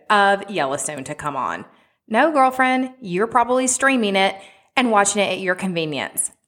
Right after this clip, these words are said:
Same thing as your audience. Your videos do not have to be perfect. They do not need to be created by a professional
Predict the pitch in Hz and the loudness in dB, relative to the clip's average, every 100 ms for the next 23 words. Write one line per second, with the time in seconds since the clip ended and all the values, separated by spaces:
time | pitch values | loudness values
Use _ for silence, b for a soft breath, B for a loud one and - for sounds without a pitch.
0 | _ _ - 233 214 202 190 170 160 165 | _ _ -2 0 2 0 -2 -2 -2 0
1 | 156 147 131 - - b b b 226 247 | 0 -2 -8 -6 -8 b b b 2 4
2 | 277 208 208 196 220 262 277 - 202 185 | 4 4 4 4 4 4 0 -6 -2 4
3 | 226 214 196 - 180 175 - 175 - 160 | 4 6 2 2 -4 -6 -6 -8 -2 -2
4 | 151 - - - _ _ - 220 220 233 | -2 -6 -10 -20 _ _ -2 2 4 4
5 | 233 208 214 220 214 208 202 196 175 175 | 4 4 4 2 -4 -4 -6 -4 -4 -4
6 | 175 - 185 175 175 190 180 170 - 170 | -6 -4 0 2 2 2 4 4 4 -2
7 | 185 - 160 151 180 165 160 | -6 -4 -4 -2 -2 -2 -2